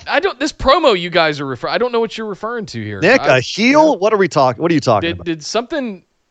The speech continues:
Speaker 1: anyway, I, I was in a haze. I'm not sure what you guys are referring to, that, but okay.
Speaker 2: He's on
Speaker 1: Um,
Speaker 2: Oxy right now. He doesn't even know what you're talking about.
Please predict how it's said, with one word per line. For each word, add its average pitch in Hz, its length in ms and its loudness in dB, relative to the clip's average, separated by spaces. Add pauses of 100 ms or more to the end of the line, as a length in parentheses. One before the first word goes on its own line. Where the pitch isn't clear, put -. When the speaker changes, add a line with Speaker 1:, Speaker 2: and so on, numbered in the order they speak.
(340)
Speaker 1:
anyway, 110 400 -14 (240)
I, 139 180 -10 (320)
I 131 120 -12
was 175 160 -8
in 180 80 -4
a 131 80 -4
haze. 107 320 -8
I'm 123 100 -10
not 151 160 -8
sure 139 240 -6
what 127 180 -8
you 123 60 -12
guys 113 240 -4
are 107 60 -10
referring 107 340 -10
to, 95 240 -14
that, 95 240 -18
but 107 140 -16 (100)
okay. 139 300 -6 (300)
Speaker 2:
He's 214 180 4
on 190 100 6
Speaker 1:
Um, 202 60 4
Speaker 2:
Oxy 190 280 -2
right 185 220 2
now. 180 240 0
He 131 60 0
doesn't 156 160 -2
even 156 100 -4
know 156 80 0
what 147 120 -4
you're 147 40 -10
talking 135 320 0
about. 82 240 -10